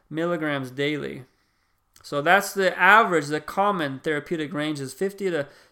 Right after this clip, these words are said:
two hundred fifty milligrams daily. And our daily intake, it should be thought to be around four to seven milligrams.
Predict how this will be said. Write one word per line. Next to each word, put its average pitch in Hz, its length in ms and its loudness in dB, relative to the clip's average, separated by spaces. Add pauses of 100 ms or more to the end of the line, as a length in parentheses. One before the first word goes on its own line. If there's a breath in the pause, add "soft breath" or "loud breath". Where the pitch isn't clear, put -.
two 240 180 -2
hundred 214 260 2
fifty 202 340 -4
milligrams 175 480 0
daily. 170 540 0 (400 soft breath)
And 151 160 -2
our 156 80 2
daily 226 480 4
intake, 202 420 0
it 170 140 0
should 285 300 -6
be 240 160 -2
thought 220 500 2
to 202 100 -2
be 208 180 0
around 190 300 4
four 202 260 -2
to 185 80 2
seven 180 440 -2
milligrams. 139 720 -6